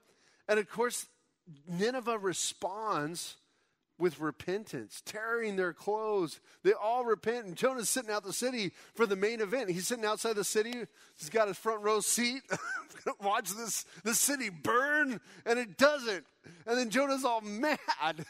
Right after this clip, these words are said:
And, and God says, "Why are you so mad?" He's like, "Well, I, I knew that if I went and told them a-, and they repented, you would relent from your judgment." Man, the problem is us. It's not God.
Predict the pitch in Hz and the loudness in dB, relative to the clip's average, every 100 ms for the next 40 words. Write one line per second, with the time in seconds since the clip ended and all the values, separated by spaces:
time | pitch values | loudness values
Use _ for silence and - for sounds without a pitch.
0 | - _ - - 226 240 247 226 254 - | -16 _ -20 -6 -2 0 -2 0 0 0
1 | 262 294 359 320 285 - 294 277 320 359 | 0 2 4 4 4 2 2 2 0 0
2 | 339 254 269 285 311 359 277 - _ _ | 0 -2 -2 -2 2 2 0 -8 _ _
3 | _ _ _ _ - 311 262 _ - 180 | _ _ _ _ 0 0 0 _ -20 _
4 | _ _ _ _ 294 311 311 370 403 349 | _ _ _ _ 0 0 2 4 6 4
5 | 220 147 _ _ - 262 285 285 247 247 | 2 -2 _ _ -4 -2 2 2 4 2
6 | 254 262 262 220 233 185 233 233 208 220 | 2 -2 -2 -2 -4 2 2 2 2 0
7 | 202 180 _ 214 208 - 208 202 175 _ | 0 -10 _ 0 0 0 0 0 -2 _
8 | 185 247 233 208 196 220 202 170 165 208 | 0 2 4 2 2 2 2 0 -4 0
9 | 196 170 160 160 170 180 156 160 160 147 | 2 2 2 0 0 -2 -4 -2 0 -2
10 | 135 151 135 123 113 - _ _ _ _ | 0 -2 -2 -6 -10 -12 _ _ _ _
11 | _ _ _ _ _ - 262 156 127 107 | _ _ _ _ _ -12 -8 -6 -8 -14
12 | _ - - 269 151 123 131 139 104 - | _ -14 -4 -2 -2 -6 -2 -2 -2 -12
13 | - - 254 143 127 127 117 98 | -12 -8 -4 -4 -4 -4 -4 -8